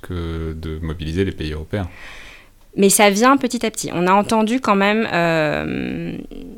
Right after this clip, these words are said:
Speaker 2: Il y a eu des formats de, des formes de, de solidarité qui ont été exprimées par des États membres, parce que je pense qu'ils ont compris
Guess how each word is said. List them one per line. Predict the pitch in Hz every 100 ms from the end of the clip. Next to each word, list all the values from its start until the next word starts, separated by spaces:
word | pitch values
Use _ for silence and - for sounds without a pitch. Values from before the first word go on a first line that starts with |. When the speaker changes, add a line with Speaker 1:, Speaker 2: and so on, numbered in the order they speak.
| 226 214 - _ -
Speaker 2:
Il |
y | 196
a | 220
eu | 277
des | 269
formats | - 220 220
de, | 208 151
des | 175
formes | 175 220 226
de, | 190 175
de | 175
solidarité | 170 190 190 185 185
qui | 226 -
ont | 156
été | 160 196
exprimées | 185 - 185
par | 185 151
des | 147 147
États | 151 151
membres, | 156 226
parce | -
que | -
je | 135
pense | 156
qu'ils | 151
ont | 135
compris | 131 135 -